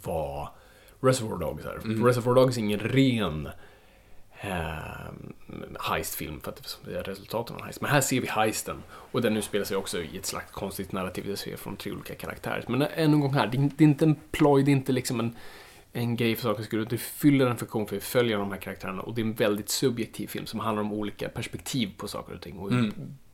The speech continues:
Speaker 1: brott fungerar på så vis. Och än en gång, det, det fungerar nästan som en bok på så vis också. Hur vi ser någonting från olika synvinklar och olika tidpunkter. Och det är en sån jävla bra scen för övrigt. Den,
Speaker 2: Vilken?
Speaker 1: alltså den
Speaker 2: Heisten.
Speaker 1: heist,
Speaker 2: Ja, ja,
Speaker 1: heist
Speaker 2: den är grym, den är
Speaker 1: grejen.
Speaker 2: grym.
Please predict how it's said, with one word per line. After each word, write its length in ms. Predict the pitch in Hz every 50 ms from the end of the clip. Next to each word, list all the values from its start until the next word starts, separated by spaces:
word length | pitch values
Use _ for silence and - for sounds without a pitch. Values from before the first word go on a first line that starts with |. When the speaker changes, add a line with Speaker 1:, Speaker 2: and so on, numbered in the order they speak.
| - -
Speaker 1:
brott 280 | 127 120 110 - -
fungerar 460 | - 117 104 98 101 95 85 90 -
på 160 | - - - -
så 280 | - - - - -
vis. 320 | - - - - - - - - - - - - - - - - - _
Och 280 | - 117 110 120 -
än 120 | 139 127 123
en 60 | 120
gång, 160 | 127 131 123
det, 100 | 123 117
det 360 | 110 120 120 117 127 127 123
fungerar 320 | 120 - 120 117 110 107 107
nästan 240 | 107 101 - 101 98
som 160 | 104 104 101
en 100 | 98 98
bok 340 | 123 120 110 101 - - -
på 100 | 104 101
så 140 | - 101 95
vis 160 | 104 101 -
också. 240 | 101 101 - - 101
Hur 120 | 98 95
vi 80 | 101 98
ser 160 | - - -
någonting 280 | - - 98 - - -
från 300 | - - - - 120 - - _ - - - - - - _
olika 240 | - 117 104 - 107
synvinklar 460 | - - 101 95 90 90 - - -
och 100 | - -
olika 220 | 107 - - - - - - - -
tidpunkter. 500 | - - 104 - - - - - - 101
Och 100 | 123 117
det 200 | - 139 135 131
är 40 | 127 107
en 60 | 110
sån 220 | - 110 104 104 -
jävla 420 | - - 123 113 101 101 101 101
bra 180 | 98 104 95 90
scen 300 | - - 110 107 98 90
för 120 | - -
övrigt. 360 | - - - - - - - - - - - - - - - - - - -
Den, 100 | 95 92
Speaker 2:
Vilken? 180 | 80 82 - - - -
Speaker 1:
alltså 180 | - 123 123 117
den 180 | 113 110 101
Speaker 2:
Heisten. 340 | - 147 135 98 92 - 113 104
Speaker 1:
heist, 120 | 104 110
Speaker 2:
Ja, 140 | 123 143 139
ja, 60 | 120 113
Speaker 1:
heist 140 | 117 113 120
Speaker 2:
den 100 | 123 117
är 40 | 110
grym, 100 | 117 113 104
den 80 | 113 117
är 40 |
Speaker 1:
grejen. 200 | 110 101 113 113
Speaker 2:
grym. 120 | 110 104